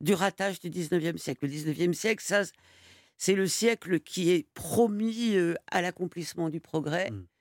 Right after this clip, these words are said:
Speaker 1: Et ce que ça donne quand même, c'est, c'est, c'est, c'est, c'est que de l'épouvante. C'est, c'est, c'est de la misère politique, c'est de la misère sociale, enfin, c'est,
Speaker 2: On va parler,
Speaker 1: c'est
Speaker 2: euh, beaucoup des Misérables dans la prochaine
Speaker 1: Oui.
Speaker 2: partie, mais il y a des livres quand même plus, plus directement, plus évidemment, euh,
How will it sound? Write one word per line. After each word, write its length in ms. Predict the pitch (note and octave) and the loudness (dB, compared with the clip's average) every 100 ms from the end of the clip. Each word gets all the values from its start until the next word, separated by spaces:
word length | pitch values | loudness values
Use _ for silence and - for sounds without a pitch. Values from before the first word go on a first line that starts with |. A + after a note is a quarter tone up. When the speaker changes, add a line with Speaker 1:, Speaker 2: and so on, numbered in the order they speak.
| _ _ _ D#3+ | _ _ _ -2
Speaker 1:
Et 60 | |
ce 80 | D3+ | 0
que 100 | F3 | -2
ça 160 | - D#3+ | -2 -2
donne 260 | F#3+ G#3+ | -2 -4
quand 140 | F#3 - | -4 -6
même, 400 | F3+ F#3+ E3 C#3+ | -6 -8 -10 -10
c'est, 180 | - - | -14 -16
c'est, 260 | - - - | -14 -12 -12
c'est, 220 | - D3+ - | -12 -14 -14
c'est, 260 | - - - | -16 -18 -14
c'est 180 | - C#3 | -10 -6
que 100 | - | -4
de 140 | D3 D#3+ | 0 0
l'épouvante. 540 | E3+ - G3+ G#3 - | -2 -6 -4 -2 -2
C'est, 260 | - D3+ - | -4 -6 -6
c'est, 300 | - C#3+ - _ _ _ - | -4 -4 -4 _ _ _ -6
c'est 120 | D#3+ | -2
de 40 | |
la 60 | E3 | 0
misère 280 | E3+ E3+ E3 | 2 0 -2
politique, 520 | E3+ D#3+ - A3 G#3 | -2 -4 -6 -8 -6
c'est 100 | F3+ | -4
de 40 | |
la 80 | D#3+ | -4
misère 260 | D3 D3 D3 | -2 -2 -4
sociale, 560 | - D3+ - G3 G#3 - | -4 -4 -2 -2 -2 -6
enfin, 200 | - - | -8 -8
c'est, 420 | - C#3 - - _ | -8 -12 -12 -18 _
Speaker 2:
On 80 | C3 | -2
va 120 | D#3 | -2
parler, 320 | E3+ D#3+ E3 | -2 -2 0
Speaker 1:
c'est 100 | D#3+ B2 | 0 0
Speaker 2:
euh, 120 | A2+ | -2
beaucoup 280 | B2+ - D3+ | -6 -6 -4
des 80 | A#2+ | -2
Misérables 420 | A2+ A#2 B2 A2+ | -2 -2 -4 -2
dans 80 | A2 | -6
la 80 | |
prochaine 260 | - F3 E3+ | -2 0 2
Speaker 1:
Oui. 60 | A#2 | 0
Speaker 2:
partie, 280 | A#2 - | -4 -2
mais 120 | F3+ C#3 - - | -2 -2 -6 -4
il 40 | |
y 40 | B2+ | -2
a 20 | |
des 120 | C#3 | -2
livres 180 | D#3 F3 | -4 -4
quand 120 | D3+ | -2
même 120 | C#3+ | -4
plus, 300 | B2 D3+ D#3 | -4 -8 -8
plus 240 | A#2 - D3 | -8 -8 -6
directement, 640 | A#2+ D3 D3 - D#3 E3 | -2 -2 -2 -4 -2 -4
plus 300 | - C#3+ B2 | -4 -6 -2
évidemment, 640 | D3+ C#3+ C3+ C#3+ D3+ D3+ B2+ | -2 -2 -2 -2 0 0 2
euh, 260 | G#2+ G2+ | 0 0